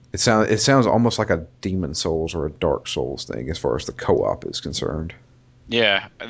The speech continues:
Speaker 2: that's another game that I was waiting for, for so long before it came out, and, uh, you know, I, I was sad that you couldn't really talk to the people, so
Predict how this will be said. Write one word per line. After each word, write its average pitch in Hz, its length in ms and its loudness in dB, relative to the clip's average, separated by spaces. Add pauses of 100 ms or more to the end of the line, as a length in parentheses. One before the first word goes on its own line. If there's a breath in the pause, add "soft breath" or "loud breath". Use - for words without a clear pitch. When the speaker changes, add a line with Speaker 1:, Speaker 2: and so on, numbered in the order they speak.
Speaker 2:
that's 156 240 6
another 131 240 4
game 110 240 0
that 107 120 -2
I 110 80 4
was 107 180 -4
waiting 107 560 -4
for, 101 320 -10
for 95 280 -12
so 120 360 -2
long 110 300 -2
before 98 240 -8
it 85 80 -10
came 104 240 -2
out, 95 320 -4
and, 95 240 -10
uh, 92 180 -12 (880 loud breath)
you 156 120 0
know, 180 80 8
I, 170 240 10
I - 20 10
was 185 200 6
sad 123 400 6
that 120 180 2
you 117 140 -10
couldn't 120 320 -6
really 117 260 2
talk 107 320 0
to 120 100 -10
the 98 60 -20
people, 104 480 -12
so 98 480 -6